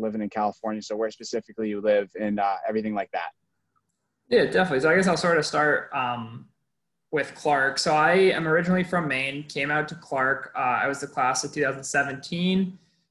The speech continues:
Speaker 2: um, majored in economics with a double minor in math and management.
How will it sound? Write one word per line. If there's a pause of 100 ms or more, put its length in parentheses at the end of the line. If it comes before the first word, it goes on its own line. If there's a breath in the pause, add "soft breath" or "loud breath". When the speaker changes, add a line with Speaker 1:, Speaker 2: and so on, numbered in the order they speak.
(180)
Speaker 2:
um,
majored
in
economics
with
a
double
minor
in
math
and
management.